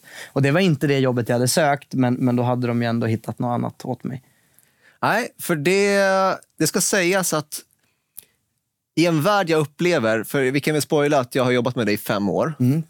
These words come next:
Speaker 2: på E F N, eh, så upplever jag att det är väldigt mycket fokus på utbildning. Man ska ta kandidat, det är liksom standard. Master, ja, men det är väl ett plus i kanten. Och sen så kommer det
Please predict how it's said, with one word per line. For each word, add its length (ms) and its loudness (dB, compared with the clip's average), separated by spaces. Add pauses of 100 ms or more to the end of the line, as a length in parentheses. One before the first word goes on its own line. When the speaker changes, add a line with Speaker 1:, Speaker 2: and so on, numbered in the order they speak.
(120)
Speaker 2:
på 120 -2
E 80 0
F 160 -2
N, 300 -2 (560)
eh, 760 0 (200)
så 720 2 (600)
upplever 360 0
jag 80 2
att 80 -8
det 60 0
är 40 -2
väldigt 200 0
mycket 160 -2
fokus 280 -2
på 100 0
utbildning. 580 -2 (280)
Man 100 -10
ska 80 -4
ta 440 0
kandidat, 640 0
det 80 0
är 40 2
liksom 180 -2
standard. 560 -4 (320)
Master, 840 0
ja, 120 0
men 200 -2
det 80 0
är 20 -2
väl 120 2
ett 100 -2
plus 200 -4
i 40 -2
kanten. 680 -2 (920)
Och 120 0
sen 460 0
så 160 -4
kommer 440 0
det 400 0